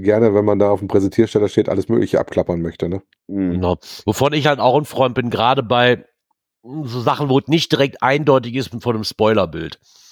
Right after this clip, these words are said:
Speaker 3: Es muss es nicht die Dose sein, aber zumindest grob die Richtung,
Speaker 1: Oder
Speaker 3: wo,
Speaker 1: wie der
Speaker 3: wo man
Speaker 1: Baum
Speaker 3: denn
Speaker 1: aussieht
Speaker 3: sich,
Speaker 1: oder so.
Speaker 3: genau.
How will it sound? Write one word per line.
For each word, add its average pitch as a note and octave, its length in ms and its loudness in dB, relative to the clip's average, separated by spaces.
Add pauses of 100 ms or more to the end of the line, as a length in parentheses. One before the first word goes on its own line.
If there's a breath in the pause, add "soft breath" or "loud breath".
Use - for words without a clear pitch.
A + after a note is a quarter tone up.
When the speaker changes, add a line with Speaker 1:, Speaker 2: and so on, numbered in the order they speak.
(540 loud breath)
Speaker 3:
Es A2+ 220 -6
muss D3+ 220 4
es G3+ 80 2
nicht F#3 160 0
die D#3 100 0
Dose G3 320 4
sein, D#3+ 340 2
aber C3+ 160 0
zumindest D3+ 680 0
grob E3+ 380 4
die D3 100 -2
Richtung, D3 580 0 (1200)
Speaker 1:
Oder B2+ 200 2
Speaker 3:
wo, C3+ 40 2
Speaker 1:
wie C#3 60 2
der A2+ 140 0
Speaker 3:
wo A#2+ 40 -6
man C3 140 2
Speaker 1:
Baum B2 80 4
Speaker 3:
denn A#2+ 140 -2
Speaker 1:
aussieht A2+ 340 -4
Speaker 3:
sich, A2+ 260 -4
Speaker 1:
oder F#2+ 140 -12
so. F#2 40 -14
Speaker 3:
genau. A2+ 440 2